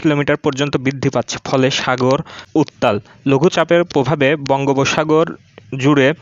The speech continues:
মৌসুমী বাতাস শক্তিশালী অবস্থায় আছে এবং বাংলাদেশের উপরে মাঝারি শক্তিশালী অবস্থায় আছে। বাংলাদেশের উপগ্রহ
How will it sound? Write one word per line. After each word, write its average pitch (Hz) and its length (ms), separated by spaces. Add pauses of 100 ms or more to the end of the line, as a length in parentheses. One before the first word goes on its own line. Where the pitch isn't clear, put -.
(220)
মৌসুমী 147 440
বাতাস 147 260 (100)
শক্তিশালী 151 460
অবস্থায় 160 480 (120)
আছে - 180 (100)
এবং 139 180
বাংলাদেশের 127 540
উপরে 156 240 (420)
মাঝারি 135 360
শক্তিশালী 156 800
অবস্থায় 143 440
আছে। 123 200 (640)
বাংলাদেশের 147 420
উপগ্রহ 160 340